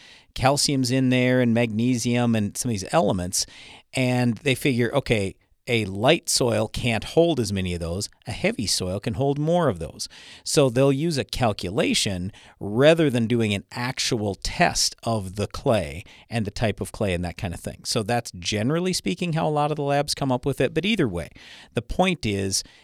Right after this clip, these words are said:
cation exchange capacity is important for us to know, because now we don't just have a, a general idea, "Oh, it's heavy," or, "Oh, it's light."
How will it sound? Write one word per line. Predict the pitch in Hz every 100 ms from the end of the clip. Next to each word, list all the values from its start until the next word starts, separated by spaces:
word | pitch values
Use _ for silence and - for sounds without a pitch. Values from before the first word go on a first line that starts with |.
| _
cation | 147 165
exchange | 180 - 139 127 -
capacity | 113 113 - 110
is | - 101
important | 92 - 160 180 -
for | - 135
us | 127 -
to | 113
know, | 92 92 90
because | - - 104
now | 104 117 127 135 120 _ _
we | 127
don't | 143 202
just | 165 -
have | 143 131
a, | 107 87 90 _
a | -
general | 95 87 90 110 143 147 113 95
idea, | 90 90 95 -
"Oh, | 131
it's | 120
heavy," | - - 143 131 101 82
or, | 85 101 127
"Oh, | 117
it's | 113 -
light." | 117 131 127 98 -